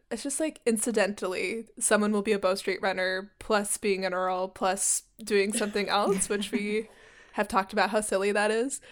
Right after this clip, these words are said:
Speaker 1: I don't know if I'd read very many Bow Street books before this, or I just, like, didn't notice it 'cause it wasn't, like, a strong enough component. But yeah, I think that <laughs> that's been my experience so far. I did re-, like the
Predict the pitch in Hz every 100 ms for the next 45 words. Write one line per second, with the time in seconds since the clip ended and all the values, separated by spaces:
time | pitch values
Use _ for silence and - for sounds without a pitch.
0 | - - - - 254 359 403 403 277 220
1 | 233 233 214 208 202 202 202 202 208 196
2 | 233 240 214 214 208 208 214 208 190 220
3 | 349 254 214 214 214 202 202 190 190 185
4 | 185 240 277 277 277 - - 208 220 208
5 | 214 202 196 - - 214 202 196 196 190
6 | 190 202 - - _ - 240 214 220 208
7 | 226 349 370 - - - _ _ 220 190
8 | 208 208 220 - - - 220 - 240 240
9 | 233 - - - - - - - 247 294
10 | - 220 220 208 226 233 - 269 285 302
11 | - 311 311 320 311 311 311 311 - _
12 | _ - 214 226 220 214 196 220 208 208
13 | - 208 208 190 196